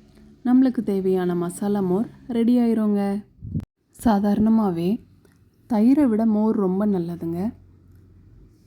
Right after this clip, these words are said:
அதுல கூடுதலா நம்ம மிளகு, இஞ்சி, கருவேப்பிலை இதெல்லாம் சேர்த்துக்கிறது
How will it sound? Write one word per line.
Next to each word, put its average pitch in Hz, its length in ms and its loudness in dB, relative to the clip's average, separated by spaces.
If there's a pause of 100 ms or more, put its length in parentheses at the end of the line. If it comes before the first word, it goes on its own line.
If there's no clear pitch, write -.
(540)
அதுல 202 560 0 (320)
கூடுதலா 196 640 0 (420)
நம்ம 190 200 -2
மிளகு, 190 680 0 (600)
இஞ்சி, 214 760 0
கருவேப்பிலை 202 840 -4 (180)
இதெல்லாம் 196 440 -2
சேர்த்துக்கிறது 202 720 -4